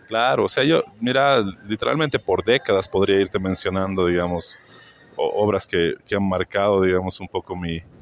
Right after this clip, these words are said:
mi experiencia, mi experiencia, um, videófila, podría decirte, ¿no? Eh, para mí, una de las grandes, grandes obras de, del cine es La Pasión de Juana de Arco, de Dreyer, ¿no?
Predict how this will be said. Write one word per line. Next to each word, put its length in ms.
mi 280
experiencia, 1000
mi 80
experiencia, 500
um, 340
videófila, 520
podría 260
decirte, 420
¿no? 200
Eh, 220
para 140
mí, 220
una 240
de 60
las 300
grandes, 560
grandes 380
obras 300
de, 220
del 200
cine 720
es 200
La 80
Pasión 280
de 80
Juana 220
de 100
Arco, 400
de 120
Dreyer, 520
¿no? 260